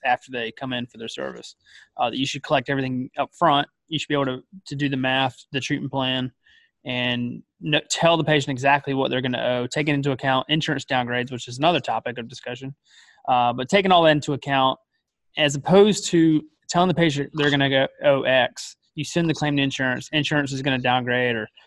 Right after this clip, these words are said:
they're gonna pay at a lower rate, and then the patient's gonna owe more after the fact. Uh, and that's where, that's where patients get kinda ticked off with, with offices when they're told one thing, um,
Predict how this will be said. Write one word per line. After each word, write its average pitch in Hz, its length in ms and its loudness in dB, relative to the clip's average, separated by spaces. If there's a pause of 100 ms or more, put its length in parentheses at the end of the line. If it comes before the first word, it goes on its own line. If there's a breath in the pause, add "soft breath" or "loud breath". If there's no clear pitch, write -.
they're 139 100 -2
gonna 139 100 2
pay 139 200 2
at 135 60 4
a 135 40 2
lower 127 260 2
rate, 117 280 0
and 131 80 -2
then 131 100 0
the 123 80 -2
patient's 135 300 -6
gonna 131 200 -4
owe 117 140 -2
more 120 320 -6
after 110 240 -4
the - 60 -18
fact. - 400 -10 (420 soft breath)
Uh, 117 240 -2
and 120 100 -8
that's 170 240 2
where, 170 120 -2
that's 165 360 2
where 151 280 0
patients 139 480 -6
get 139 180 -6
kinda 127 260 -10
ticked 131 220 -10
off 127 320 0
with, 123 220 -10
with 127 160 -8
offices 123 580 -4 (380 soft breath)
when 139 160 -2
they're 131 100 2
told 170 320 4
one 143 240 2
thing, 135 380 -2 (420)
um, 117 560 -4